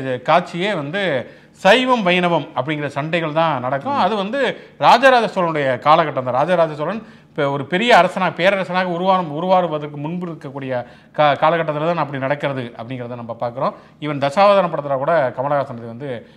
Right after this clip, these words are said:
Speaker 1: காட்டியிருப்பார். அதனால வந்து அப்படியான ஒரு அடையாளம்ங்கிறது ராஜராஜ சோழனுக்கு இல்லை அப்படிங்கிறது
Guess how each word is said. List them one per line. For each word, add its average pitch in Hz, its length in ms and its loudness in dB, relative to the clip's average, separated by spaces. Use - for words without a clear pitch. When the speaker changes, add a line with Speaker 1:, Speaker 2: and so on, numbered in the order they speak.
Speaker 1:
காட்டியிருப்பார். 151 540 0
அதனால 185 220 0
வந்து 190 220 -2
அப்படியான 226 560 2
ஒரு 214 120 6
அடையாளம்ங்கிறது 175 640 4
ராஜராஜ 160 400 0
சோழனுக்கு 127 400 -6
இல்லை 156 300 -4
அப்படிங்கிறது 139 500 -6